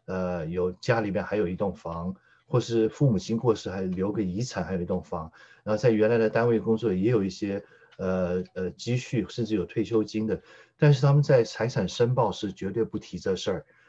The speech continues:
在澳大利亚能争取福利就争取福利，然后在离婚分割财产，所谓 property settlement 或 property division，男女双方闹离婚了，离婚之后分割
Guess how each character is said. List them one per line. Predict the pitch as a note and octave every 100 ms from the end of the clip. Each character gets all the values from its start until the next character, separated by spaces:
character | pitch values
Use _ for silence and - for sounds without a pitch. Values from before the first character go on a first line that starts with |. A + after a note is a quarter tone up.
| _
在 | - A#2+
澳 | B2
大 | A#2+ A2+
利 | A2
亚 | G2+
能 | G2 C3
争 | C3 D3
取 | A2
福 | - G2+
利 | A2
就 | G#2
争 | F#2+ G#2+
取 | F#2
福 | - F#2
利， | G#2 - _ _ -
然 | A#2
后 |
在 | C3 B2
离 | A2+ C3+
婚 | D3+ D3 C#3+ -
分 | - D3 C#3+
割 | C#3 C#3
财 | - - A#2
产， | - F#2
所 | - F#2
谓 | F#2+
property | - C3 B2 A2+ A2
settlement | - B2+ A#2+ G#2 F#2
或 | G2
property | F2+ B2 A#2 G#2+ G2+
division， | G2 F#2 C#3 - F2+ - _ - - _
男 | A#2 D3
女 | A2
双 | C3+ C3
方 | C3
闹 | C3 A2+
离 | G2+
婚 | F2+ A#2+
了， | A2+ E2+
离 | G#2
婚 | A2+ C3+
之 | B2+
后 | B2 A2+ - _ _
分 | - C3+
割 | C3 C3 C3